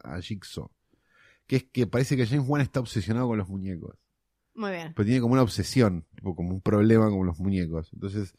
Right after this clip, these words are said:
Speaker 1: como que hicieron el guión de, el guión de Dead Silence era anterior al de Juego del Miedo. Y el, en el guión de Dead Silence no había nada, no había muñeco, no había nada. Y la,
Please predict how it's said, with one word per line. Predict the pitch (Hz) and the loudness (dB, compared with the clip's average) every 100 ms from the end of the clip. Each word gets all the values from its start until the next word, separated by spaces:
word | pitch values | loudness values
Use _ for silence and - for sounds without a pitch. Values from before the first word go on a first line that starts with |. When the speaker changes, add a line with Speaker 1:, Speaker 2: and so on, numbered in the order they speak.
| _ _ _ | _ _ _
Speaker 1:
como | 98 92 | -10 -8
que | 87 92 - _ - | -6 -8 -8 _ -12
hicieron | 87 95 131 127 | -10 0 2 4
el | 113 | 4
guión | 107 117 120 | 2 2 2
de, | 113 | 2
el | 104 | 4
guión | 110 135 | 4 6
de | 131 | 6
Dead | 131 120 | 4 2
Silence | 151 147 139 143 151 - | 2 4 4 4 0 -6
era | 117 117 | -2 2
anterior | 107 95 104 113 123 | 2 2 4 6 6
al | 120 107 | 6 4
de | 95 90 90 87 | 2 0 -2 -4
Juego | - 101 | -2 -2
del | 95 | 0
Miedo. | 95 90 76 58 _ _ _ _ | -2 -4 -6 -10 _ _ _ _
Y | - 107 | -4 0
el, | 101 104 | 2 0
en | 101 | 0
el | 104 | 0
guión | 120 | 0
de | 127 117 | 0 -2
Dead | 76 107 123 | -4 -8 -4
Silence | 147 143 131 | 0 0 0
no | |
había | 135 147 135 | 4 6 6
nada, | 147 143 101 | 6 6 6
no | 98 | 4
había | 123 131 | 6 6
muñeco, | 107 107 127 113 101 | 6 6 4 4 4
no | 101 | 4
había | 117 | 4
nada. | 117 131 143 127 | 4 4 2 0
Y | - 107 | -2 0
la, | 95 95 | 0 -2